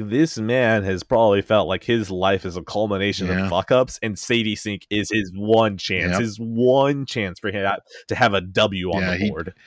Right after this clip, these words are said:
Speaker 2: and he
Speaker 1: Just,
Speaker 2: knows. He knows he's nearly
Speaker 1: ugh.
Speaker 2: done. Like, that's it. Like, she
Speaker 1: No, he wants
Speaker 2: and he
Speaker 1: to be.
Speaker 2: wants
Speaker 1: That's
Speaker 2: to
Speaker 1: the
Speaker 2: be
Speaker 1: thing.
Speaker 2: too.
Speaker 1: He
Speaker 2: He
Speaker 1: wants
Speaker 2: wants
Speaker 1: to
Speaker 2: to be
Speaker 1: be.
Speaker 2: too. He, he has no will left to live, obviously. So it's, it's both, right?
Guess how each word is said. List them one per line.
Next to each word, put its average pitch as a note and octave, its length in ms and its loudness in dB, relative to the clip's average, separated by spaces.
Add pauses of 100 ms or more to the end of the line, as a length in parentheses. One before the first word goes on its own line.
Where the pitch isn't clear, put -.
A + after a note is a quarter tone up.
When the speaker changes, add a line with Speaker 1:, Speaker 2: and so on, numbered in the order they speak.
(160)
Speaker 2:
and B2+ 80 2
he D#3+ 60 6
Speaker 1:
Just, C#3+ 160 6
Speaker 2:
knows. F2+ 320 2
He B2 120 4
knows C#3+ 260 8
he's C#3 140 8
nearly A#2 320 6
Speaker 1:
ugh. - 80 -8
Speaker 2:
done. D#2 340 0
Like, E2 260 -8
that's G2+ 300 0
it. E2+ 420 -2
Like, D#2+ 200 -8
she - 220 -2 (520)
Speaker 1:
No, A3 100 0
he - 220 4
wants G3 220 8
Speaker 2:
and G#3+ 80 8
he G#3+ 60 10
Speaker 1:
to F#3 40 10
be. F#3 40 10
Speaker 2:
wants F3+ 180 8
Speaker 1:
That's - 80 2
Speaker 2:
to - 20 4
Speaker 1:
the A#2+ 80 6
Speaker 2:
be - 40 4
Speaker 1:
thing. D#3 160 6
Speaker 2:
too. - 40 4
Speaker 1:
He F3 140 4
Speaker 2:
He - 60 6
Speaker 1:
wants G#3 120 10
Speaker 2:
wants B2+ 160 6
Speaker 1:
to - 60 -4
Speaker 2:
to - 40 -2
be E2 80 0
Speaker 1:
be. - 60 -4
Speaker 2:
too. G2+ 100 4
He, A#2 180 8
he A#2+ 160 6
has G#2 140 6
no E2+ 80 -4
will E2 180 -6
left F2 200 -6
to D#2 80 -8
live, F2 160 -6
obviously. - 520 -6 (340)
So F#2 260 0
it's, - 180 0
it's - 160 -2
both, F#2 460 0
right? F#2+ 260 2